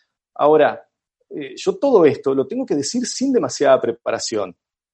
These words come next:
Me valgo, me surto de conocimiento que ya tengo de antemano. Es ahí cuando el discurso suena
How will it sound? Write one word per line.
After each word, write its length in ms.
Me 120
valgo, 320
me 120
surto 420
de 100
conocimiento 640
que 80
ya 240
tengo 260
de 100
antemano. 540
Es 220
ahí 460
cuando 220
el 60
discurso 440
suena 440